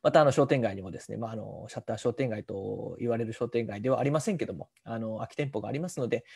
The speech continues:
えー、そこを利活用して、えー、まあ、カフェを開いたりとかですね、野菜、あの、ふるさと納税の野菜の発送を、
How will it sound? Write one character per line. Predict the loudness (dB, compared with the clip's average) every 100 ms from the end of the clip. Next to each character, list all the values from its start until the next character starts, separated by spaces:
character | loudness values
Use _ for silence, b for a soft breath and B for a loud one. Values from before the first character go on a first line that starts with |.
| B
え | -6
ー、 |
そ | -4 -6
こ | -4
を | -4
利 |
活 | -4 -6 -6
用 | -10
し | -2
て、 | 0 0
え | 0 0 -2 -4 -6 -8
ー、 |
ま |
あ、 | -6
カ | 0
フ | 0
ェ |
を | 0 -2
開 | -4
い | -2
た | -4
り |
と | -6
か | -10
で | -10
す | -8
ね、 | -8 B B -8
野 | 0
菜、 | 0 0 -2
あ | -8
の、 | -4
ふ | 0
る |
さ | 0
と | 2
納 | 4 4
税 | 2
の | -2
野 | -4
菜 | -4 -2
の | -4
発 | -6 -6
送 | 0 0
を、 | -2 -4 -6 -6